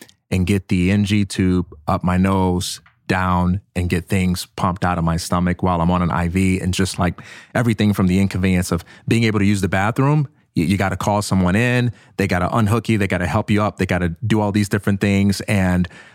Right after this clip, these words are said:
um, using the bathroom is, is, is an anxiety-ridden experience because you don't really have much by way of privacy.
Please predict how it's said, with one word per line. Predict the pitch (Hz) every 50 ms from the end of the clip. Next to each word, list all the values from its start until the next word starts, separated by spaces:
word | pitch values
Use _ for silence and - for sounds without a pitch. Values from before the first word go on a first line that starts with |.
| - -
um, | - 85 85 76 78 78 - - - -
using | - 110 135 143 143 143 127
the | 110
bathroom | 117 117 120 113 117 107
is, | 107 101 95
is, | 92 - 98 90 92
is | 85 82 92 101
an | 92 90
anxiety-ridden | 92 90 90 101 101 107 101 101 98 95 90 95 95 95 90 90
experience | 87 - - - 95 82 73 85 -
because | - 101 - 101 85
you | 95 95
don't | - 98 - -
really | 104 110 107 107 95
have | 101 104 101 98
much | 98 101 - - -
by | - 90 90
way | 87 90 87
of | 87 -
privacy. | - 104 98 98 95 101 98 - - 95 92 92